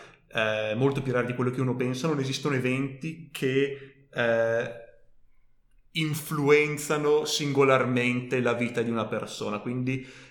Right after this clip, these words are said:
l-, qualsiasi cosa capita, bella o brutta che sia,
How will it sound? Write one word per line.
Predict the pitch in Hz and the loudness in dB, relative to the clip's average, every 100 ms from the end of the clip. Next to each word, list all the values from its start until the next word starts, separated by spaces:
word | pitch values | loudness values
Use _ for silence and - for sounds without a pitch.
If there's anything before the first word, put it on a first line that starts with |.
| - _ _ | -20 _ _
l-, | 131 123 120 120 120 120 120 123 - - - _ _ | -2 0 2 2 0 -2 -4 -8 -10 -18 -20 _ _
qualsiasi | 151 143 139 - 180 175 165 | 4 4 4 2 2 0 0
cosa | 165 160 | 0 0
capita, | - 135 143 170 170 | 0 2 2 0 0
bella | 139 139 143 | 2 4 4
o | |
brutta | 139 143 - 143 | 4 0 -2 -4
che | 123 | -4
sia, | - - 139 143 160 180 - | -4 -4 0 2 2 -2 -8